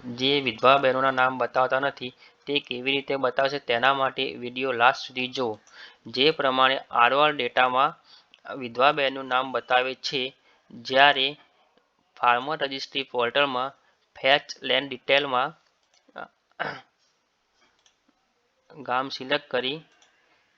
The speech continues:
એમ-, તેમનો સર્વે નંબર નાખી સબમિટ કરીએ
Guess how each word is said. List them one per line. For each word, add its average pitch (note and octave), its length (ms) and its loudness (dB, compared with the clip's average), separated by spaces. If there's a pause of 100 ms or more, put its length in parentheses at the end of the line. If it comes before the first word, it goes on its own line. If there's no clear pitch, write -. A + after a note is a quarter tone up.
(260)
એમ-, A#2+ 260 -10 (120)
તેમનો B2+ 320 -12
સર્વે B2+ 320 -6
નંબર C3 280 -4
નાખી C3 560 0 (600)
સબમિટ C3+ 500 -2
કરીએ B2+ 340 -2